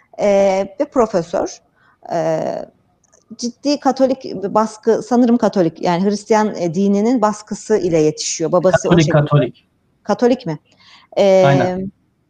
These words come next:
Speaker 1: onun da bir filmi var. Buraya o filmi de koyuyorum. E, Kinsey
Speaker 2: Kinsey.
Speaker 1: diye. Liam Neeson'un oynadığı. Çok güzel oynamış. Gerçekten bu film de öğretici cinsellik bilimi adına.
Speaker 2: <clears throat>
Speaker 1: E, Kinsey, e, evlendiği zaman, bu da eşi hanımefendi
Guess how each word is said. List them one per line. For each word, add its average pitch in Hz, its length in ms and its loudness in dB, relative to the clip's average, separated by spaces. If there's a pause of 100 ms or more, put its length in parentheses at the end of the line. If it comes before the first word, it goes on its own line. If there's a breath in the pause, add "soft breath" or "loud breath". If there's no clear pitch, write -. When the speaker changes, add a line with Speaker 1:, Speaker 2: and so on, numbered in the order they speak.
(600)
Speaker 1:
onun 262 300 4
da 233 120 4
bir 208 60 -4
filmi 180 340 -2
var. 233 180 0 (160)
Buraya 202 280 -2
o 196 80 0
filmi 196 300 -4
de 185 80 2
koyuyorum. 180 520 0 (500)
E, 170 320 -4
Kinsey 202 400 -2
Speaker 2:
Kinsey. 160 220 -2
Speaker 1:
diye. 220 340 -4
Liam 208 360 2
Neeson'un 202 340 -2
oynadığı. 180 420 0
Çok - 240 -2
güzel 170 280 0
oynamış. 175 380 0
Gerçekten 190 520 -2
bu 196 60 -2
film 226 240 4
de 196 60 4
öğretici 202 440 2
cinsellik 175 500 -2
bilimi 170 200 -4
adına. 196 380 -4 (120)
Speaker 2:
<clears throat> - 0 - (640 loud breath)
Speaker 1:
E, 202 520 4 (240)
Kinsey, 427 720 0 (360)
e, 151 260 -8 (140)
evlendiği 247 540 2
zaman, 233 300 0
bu 226 80 0
da 254 120 2
eşi 226 280 0
hanımefendi 175 560 -6